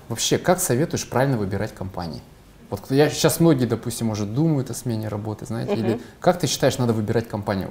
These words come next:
Speaker 1: У тебя вроде это неплохо получается.
Speaker 2: А, я даже перед тем, как уйти из Запсибкомбанка, формировала для себя, м, критерии, по каким бы я выбирала компанию для смены. То есть для меня, а, важна на самом деле, м,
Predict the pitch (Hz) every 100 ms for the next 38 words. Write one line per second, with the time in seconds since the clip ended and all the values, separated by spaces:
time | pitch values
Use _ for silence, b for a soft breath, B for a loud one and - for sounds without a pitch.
0 | - - 151 147 127 123 120 117 101 -
1 | 90 - - - - B - 196 196 190
2 | 185 - - - 185 226 262 240 226 220
3 | - 52 - - - 226 226 226 190 196
4 | 220 208 202 202 - 175 233 330 220 -
5 | 190 190 202 233 214 175 - 175 190 190
6 | 175 170 - 180 180 - - - 226 196
7 | 151 - 165 - 202 185 170 208 240 185
8 | 185 190 185 185 170 190 196 180 175 180
9 | - 180 180 - B B B B 180 175
10 | 185 226 381 294 - 196 190 185 196 208
11 | 247 226 220 208 202 208 208 196 190 190
12 | 190